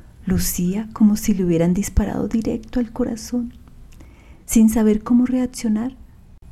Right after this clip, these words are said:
simplemente lo abracé. May,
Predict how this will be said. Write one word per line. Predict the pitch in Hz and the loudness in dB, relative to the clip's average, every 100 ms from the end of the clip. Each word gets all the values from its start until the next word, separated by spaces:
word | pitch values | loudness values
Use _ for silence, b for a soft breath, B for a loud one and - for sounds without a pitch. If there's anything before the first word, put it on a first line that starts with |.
| - | -14
simplemente | - 175 175 170 170 165 175 175 | -2 2 4 4 4 4 2 -2
lo | 175 | -2
abracé. | 180 180 - - 202 - - - - - - - - - - - - - - - - - - | -4 -6 -6 -8 -8 -12 -20 -20 -20 -20 -20 -20 -20 -20 -20 -20 -20 -20 -20 -20 -20 -20 -2
May, | 175 170 202 | 2 2 0